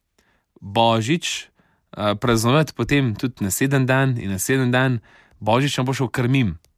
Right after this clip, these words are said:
Eh, Božič, eh, Jezus Kristus bo v tvojem srcu, če tako pod narekovajem, kot otrok,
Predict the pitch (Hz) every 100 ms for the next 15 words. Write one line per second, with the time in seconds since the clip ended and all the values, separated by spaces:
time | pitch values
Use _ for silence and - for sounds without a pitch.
0 | _ - 92 92 110 113 110 135 123 -
1 | 113 101 95 92 - - - _ - 113
2 | 147 135 - 151 160 127 113 117 110 -
3 | 143 135 104 98 139 143 - 123 98 -
4 | - - 92 - 127 120 - - 98 101
5 | 95 107 117 135 123 107 101 104 92 131
6 | 139